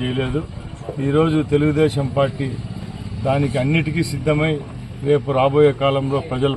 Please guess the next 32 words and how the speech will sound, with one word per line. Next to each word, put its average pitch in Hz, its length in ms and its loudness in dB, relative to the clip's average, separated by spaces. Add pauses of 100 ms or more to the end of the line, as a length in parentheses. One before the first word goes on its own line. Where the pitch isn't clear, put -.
పక్షాన్ని 127 380 -2
నిలబడి 123 400 -2 (840)
చేయడం 135 400 0
జరిగింది. 127 340 -2 (220)
దాంట్లో 135 320 2 (100)
కొన్ని 139 300 0
మీ 127 160 0
దృష్టికి 120 340 -6
తీసుకొని 127 380 -6
పోతున్నాం. 120 360 -6 (680)
రాష్ట్రంలో 156 560 2 (280)
ఎక్కడా 156 300 4 (100)
లేని 139 240 2
విధంగా 131 300 0 (560)
ఈరోజు 143 340 4 (240)
మన 131 180 -2
ఇంట్లో 143 280 0
ఒక 127 80 -4 (100)
ఆడబిడ్డ 139 420 2
పుడితే 127 300 -4 (200)
నెలకు 135 300 0
పదహైదు 123 380 -4
వేల 117 180 -4
రూ-, 110 240 -10
పదహైదు 123 340 -2
వందల 113 300 -4
రూపాయలు 139 340 2
ఇచ్చే 127 180 -4 (140)
విధంగా 117 360 -2
తీసుకోవడం 113 460 -6
జరిగింది. - 360 0 (540)
అలాగే 156 360 6